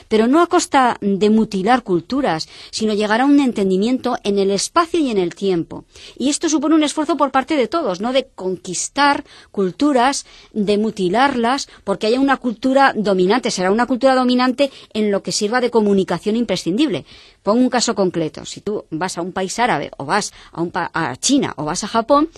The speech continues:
no entiendes absolutamente nada. Entonces, tiene que haber un, un lenguaje común, el inglés, que es el que, bueno, pues de una manera o de otra nos sirve para comunicarnos. Hablaremos bien, hablaremos mal, pero sirve para comunicarnos.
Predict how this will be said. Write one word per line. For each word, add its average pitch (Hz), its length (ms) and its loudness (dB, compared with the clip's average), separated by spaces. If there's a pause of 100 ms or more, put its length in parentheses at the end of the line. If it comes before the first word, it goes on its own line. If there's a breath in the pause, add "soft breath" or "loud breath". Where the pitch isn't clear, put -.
(120 loud breath)
no 185 100 -2
entiendes 330 480 2
absolutamente 254 640 0
nada. 330 160 2
Entonces, 180 320 -2 (220 loud breath)
tiene 208 160 -2
que 247 80 2
haber 269 120 4
un, 285 140 0
un 277 160 6
lenguaje 269 640 2 (200 loud breath)
común, 240 360 2
el 180 140 0
inglés, 185 560 -2 (440)
que 170 180 -4
es 247 160 -2 (320 loud breath)
el 208 200 0
que, 196 220 2
bueno, 208 280 -2
pues - 300 -6
de 180 120 0
una 220 180 2
manera 240 300 2
o - 20 2
de 269 140 2
otra 330 260 0 (240 soft breath)
nos 208 240 2
sirve 214 220 2
para 294 160 2
comunicarnos. 180 880 -4
Hablaremos 180 460 -4
bien, 247 140 -2
hablaremos 247 340 0
mal, 320 120 2 (260 loud breath)
pero 269 200 6
sirve 370 460 2
para 208 200 0
comunicarnos. 170 1000 -8